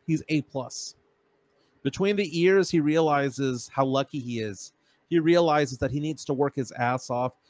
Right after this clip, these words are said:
He realizes that he has to practice harder than most people. He realizes also that he doesn't have the talent that a Mahomes does.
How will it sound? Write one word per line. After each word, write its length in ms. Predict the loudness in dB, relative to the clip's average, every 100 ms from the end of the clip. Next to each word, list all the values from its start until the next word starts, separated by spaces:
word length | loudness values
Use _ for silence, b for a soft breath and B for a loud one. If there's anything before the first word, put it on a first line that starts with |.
| _ 0
He 120 | 2
realizes 680 | 4 2 2 2 0 -2
that 120 | -6 -4
he 80 |
has 220 | -2 -4 -6
to 60 |
practice 400 | -4 -4 -2 -6
harder 280 | -4 -4 -2
than 180 | -4 -4
most 260 | -4 -6
people. 460 | -6 -6 -4 -4 -6 _ _ _
He 120 | 2
realizes 600 | 4 4 4 2 0 -2
also 320 | -2 0 0
that 120 | -4 -4
he 100 | -2
doesn't 260 | -4 -4
have 160 | -8 -8
the 80 | -10
talent 400 | -6 -4 -4 -6
that 100 | -6
a 60 |
Mahomes 380 | -6 -6 -6 -2
does. 260 | -2 -2